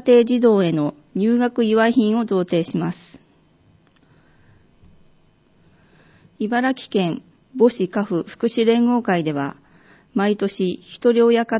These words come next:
庭、母子家庭、父子家庭のお子さんの小学校入学時に祝い品、学用品を贈呈する事業を行っています。該当児童のいるひとり親家庭で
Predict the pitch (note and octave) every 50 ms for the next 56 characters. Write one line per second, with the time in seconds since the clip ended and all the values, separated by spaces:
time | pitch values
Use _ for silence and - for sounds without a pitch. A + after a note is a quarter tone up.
0 | A3 - E3+ D3 C3+ - - - _ _ _ _ _ - - _ _ G#3 G#3 G#3
1 | - - A#3+ A#3+ A#3+ - G3 F3+ D#3 C#3 - - - - - - - - A#3+ A#3
2 | A3+ A3+ G3+ F#3 E3+ D#3 D3+ - - F3 - - E3 D#3+ D#3+ D#3 D#3+ - - -
3 | - - - - _ _ - - A#3 A3+ A#3 B3+ B3+ B3+ B3+ - B3+ A#3+ A#3 A3+
4 | A3+ A3 A3 A3+ A3+ A3+ A3+ G#3+ G3 F#3 F3+ D#3+ D#3 D3+ - - _ - F3 F#3
5 | G3 G3+ G#3 G#3+ G#3 G#3 F#3+ F#3 F3+ - - _ _ _ _ _ _ _ - F#3
6 | F3+ - A#3 A#3 A#3+ A#3+ B3 B3+ A#3 A3+ A3+ G#3+ G3 G3+ G#3 G#3+ G#3+ - A3+ A3
7 | - A3+ G#3+ G#3+ G3+ B3+ A3 G#3 G#3 F#3+ E3 D3 - F3 E3 E3 D#3+ - - -
8 | D#3+ D3+ D#3 D3+ D#3+ - - - - - - - _ _ _ _ _ _ _ _
9 | _ _ _ _ _ _ _ _ _ _ - - _ _ _ _ - G#3 A#3 B3
10 | B3 C4 C4 C4 B3+ C4 B3+ B3+ A#3+ A3 F#3+ F3+ E3 D3+ D#3 - - - G#3 G3
11 | F#3+ G3 F#3+ G3 F#3+ F#3+ - G#3+ - - F3+ E3 D3+ B2+ D#3+ D3 C#3+ -